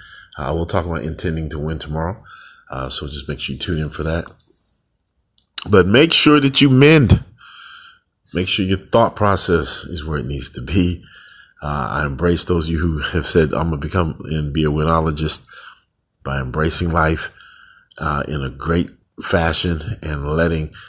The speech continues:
the process of development, character development, have its perfect work, uh, and,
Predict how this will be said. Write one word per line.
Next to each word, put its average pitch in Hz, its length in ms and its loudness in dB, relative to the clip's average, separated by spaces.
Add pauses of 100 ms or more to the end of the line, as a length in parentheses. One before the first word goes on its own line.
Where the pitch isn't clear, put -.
(220)
the 76 80 -12
process 85 680 0
of - 260 -14
development, 76 580 -4
character 82 320 -2
development, 65 460 -8 (540)
have 80 320 0
its 76 140 -8
perfect 73 400 -4
work, 78 400 -2 (600)
uh, 64 400 -10 (100)
and, 67 280 -10